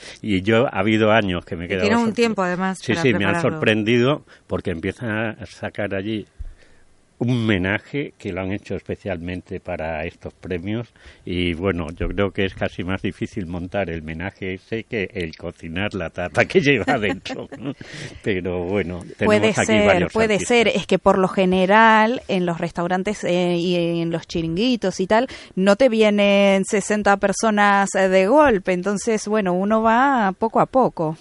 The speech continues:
Speaker 3: <laughs>
Speaker 1: Pues sí, pero bueno, tienen muy buenos equipos.
Speaker 3: Ujú.
Speaker 1: En este año, antes era en el Hotel Monumento San Francisco, este año es en, en la ciudad de,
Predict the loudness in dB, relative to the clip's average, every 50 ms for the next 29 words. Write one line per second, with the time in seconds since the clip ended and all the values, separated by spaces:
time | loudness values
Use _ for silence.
0 | _ -6 -6 -6 -2 -2 -2 0 0 -2 -4 -4 -4 -4 -4 -2 -2 -2 -2 0
1 | 0 0 -2 -2 -4 -4 -4 -2 -2 -2 2 2 2 4 6 4 4 4 4 0
2 | -2 -4 -6 -4 -2 -4 -2 0 0 -2 -2 -2 -6 -10 -10 -10 -8 -6 -4 -4
3 | -4 -4 -4 -4 -4 -4 -2 0 2 2 2 2 2 0 0 -2 -4 -8 -14 -20
4 | -18 -10 -8 -6 -4 0 0 -2 0 0 -2 0 2 2 2 2 0 0 0 0
5 | 0 0 0 -4 -2 -4 -2 -2 -2 -2 -2 -2 -2 -4 -4 -4 -6 -6 -6 -6
6 | -8 -4 -4 -4 -4 -2 -4 -6 -4 -4 -4 -2 -2 -2 -2 -6 _ -6 -4 -2
7 | -2 -2 -2 -4 -4 -4 -6 -10 -16 -20 -20 -20 _ -4 0 2 2 2 0 -6
8 | _ -6 -4 -4 -2 -2 -4 -4 -4 -4 -4 -6 -6 -8 -12 -16 -16 -12 -10 -10
9 | -8 -8 -8 -6 -4 -2 -2 -2 -4 -4 -6 -8 -6 -2 0 0 0 0 -2 -4
10 | -4 -4 -2 -2 -2 -4 -4 -6 -8 -10 -12 -12 -14